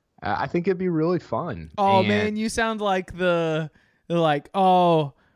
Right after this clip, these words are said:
Speaker 2: if we could only convince LeBron to do the dunk contest," like, the best,
Speaker 1: Yeah.
Speaker 2: the best dunker in the world, uh, is, is probably the one guy who sits it out every year. You, you'd be, you'd be out here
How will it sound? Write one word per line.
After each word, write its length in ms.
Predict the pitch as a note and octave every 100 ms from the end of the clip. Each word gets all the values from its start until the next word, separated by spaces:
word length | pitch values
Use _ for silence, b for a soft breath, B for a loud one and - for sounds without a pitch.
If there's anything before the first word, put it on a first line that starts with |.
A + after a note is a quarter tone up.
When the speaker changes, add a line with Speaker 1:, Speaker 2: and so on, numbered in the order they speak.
| _
Speaker 2:
if 220 | D#3 D3+
we 100 | F3+
could 120 | E3+
only 200 | F#3+ F#3+
convince 420 | F#3 F#3+ F3 F#3+ F3+
LeBron 440 | F3+ F3 F3+ F#3
to 60 | F3+
do 120 | F#3+
the 120 | F3+
dunk 280 | F3+ F#3+ -
contest," 840 | E3 D3 D3 D3 C#3 C#3 - - -
like, 240 | C#3+ D3
the 80 | D#3+
best, 360 | D3+ F3+ F3+ -
Speaker 1:
Yeah. 260 | F#2+ F2+
Speaker 2:
the 140 | E3 D#3
best 300 | E3 E3+ -
dunker 340 | E3 E3 E3+
in 140 | D#3+ D#3
the 80 |
world, 600 | C#3+ D3 D3+ D3+ C#3+ C3+ - B B B -
uh, 480 | D3 C#3+ C3+ C3 C3+
is, 200 | D#3 - - -
is 140 | D#3
probably 420 | - D#3 D3+ D#3
the 80 | D3+
one 220 | C#3+ D3
guy 200 | D3 C#3
who 100 | D3
sits 300 | C3 - C#3
it 100 | D3
out 200 | B2+ C#3+ C3+
every 240 | B2+ B2
year. 260 | B2 A#2+ A#2
You, 260 | C#3+ E3+
you'd 240 | F3+ F3+ D#3+
be, 380 | F#3 E3+ D#3+ - b b b _
you'd 180 | F#3 F#3
be 160 | G#3+
out 180 | F#3+ F#3+
here 540 | F3 F3+ F3 E3 D#3